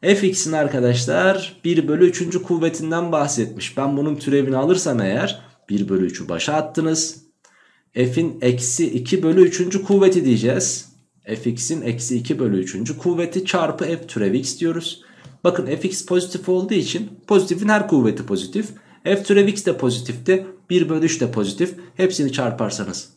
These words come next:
bu da pozitif gelir türevi ve fonksiyon artandır deriz. Edirne'yi de eledik. Cevabımız ne olacakmış? Denizli seçeneği sevgili arkadaşlarım. Devam ettim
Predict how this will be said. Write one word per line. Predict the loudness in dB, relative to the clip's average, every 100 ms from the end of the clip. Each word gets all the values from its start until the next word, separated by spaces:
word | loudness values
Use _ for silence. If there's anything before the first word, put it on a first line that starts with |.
| 0
bu | 0
da | 2
pozitif | 0 0 -6 -2
gelir | -2 -2 -2
türevi | -2 0 -2 -6 -16 _
ve | 2 2 0 -6
fonksiyon | -6 -4 0 0
artandır | 0 0 0 2 2
deriz. | 4 2 0 -6 -18 -4
Edirne'yi | -2 2 2 2
de | 2
eledik. | 2 2 -4 -4
Cevabımız | -2 0 0 -2 -4 0
ne |
olacakmış? | 2 2 2 -2 -4 -6 -8 -14 _ 0
Denizli | 2 2 -2
seçeneği | -4 -4 -2 0 0 0 -8
sevgili | -6 -2 -2 0 0 0 -4 -6
arkadaşlarım. | -6 -4 -8 -8 -12 -18 _ _ _ _ _ _ _ _ _ _ -20 -20 -20 -20 -20 _ _ _ 4
Devam | 6 6
ettim | 4 2 -4 -4